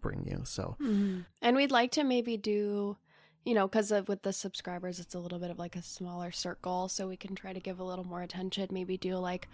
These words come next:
Speaker 2: hometown episodes of your hometown, you know,
Speaker 1: Mm-hmm.
Speaker 2: stuff like that. Maybe bring you in as producers of the show. Who knows?
Speaker 1: <laughs> Yeah, like, we, we've got some ideas already, some exciting things, and, yeah, and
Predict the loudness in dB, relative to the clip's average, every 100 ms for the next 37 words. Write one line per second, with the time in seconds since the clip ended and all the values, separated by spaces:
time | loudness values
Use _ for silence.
0 | -16 -16 -18 2 4 4 2 0 0 0
1 | -4 -4 2 4 4 2 -2 -4 0 2
2 | 4 6 6 4 2 2 0 0 -2 0
3 | 0 4 6 6 4 0 -2 -4 -4 -6
4 | -4 0 2 2 2 4 6 6 4 2
5 | 0 2 2 0 0 4 4 6 8 8
6 | 8 4 0 -2 4 4 6 4 4 2
7 | 0 0 2 0 -2 -10 -2 0 0 -6
8 | 0 6 8 8 6 4 4 4 6 6
9 | 6 4 4 4 4 4 6 6 6 10
10 | 10 10 8 10 10 10 8 6 4 0
11 | 2 4 4 2 4 6 4 4 4 4
12 | 2 2 4 6 4 0 -16 -20 -2 6
13 | 8 8 6